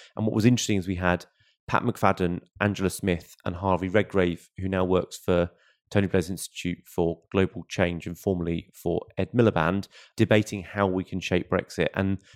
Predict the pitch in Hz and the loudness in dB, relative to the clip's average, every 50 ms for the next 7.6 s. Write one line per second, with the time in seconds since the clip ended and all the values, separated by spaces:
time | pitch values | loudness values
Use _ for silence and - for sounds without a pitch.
0 | _ - 107 101 107 101 - - 143 147 147 139 110 107 - 104 104 92 101 101 | _ 2 4 4 4 4 4 4 6 6 6 6 4 2 0 -2 0 0 2 2
1 | 98 107 98 101 98 92 90 87 90 90 - - 101 90 90 87 87 90 90 85 | 4 4 4 4 2 0 0 -2 -4 -6 -8 -10 -10 -8 -6 -2 0 0 0 -2
2 | - - - 92 82 - - _ _ _ _ _ - 92 - - 117 110 101 - | -4 -4 -2 -2 -2 -2 -6 _ _ _ _ _ -8 -8 -2 2 4 4 4 2
3 | - 101 95 - - - 90 87 87 82 80 82 82 - - - _ _ _ _ | -2 -8 -10 -10 -10 -12 -8 -4 -2 0 0 0 -2 -4 -8 -18 _ _ _ _
4 | _ _ - - 120 110 117 101 95 101 - - 98 - - - 92 90 - - | _ _ 2 4 4 6 6 6 4 2 0 -2 -6 -4 2 4 4 4 4 2
5 | 101 101 95 90 - - 92 87 95 90 - - 92 85 - - - _ - - | 0 -2 -2 -2 -4 -4 -4 -2 -2 -2 0 2 2 2 0 -2 -10 _ -20 -16
6 | _ - 110 113 110 - - 95 92 90 - 95 90 - 92 85 87 87 - _ | _ 0 2 2 2 2 0 -2 0 2 2 2 2 2 0 -2 -2 -4 -8 _
7 | _ _ _ _ - 95 90 87 87 87 87 85 | _ _ _ _ -6 -4 -2 -2 -2 -4 -8 -10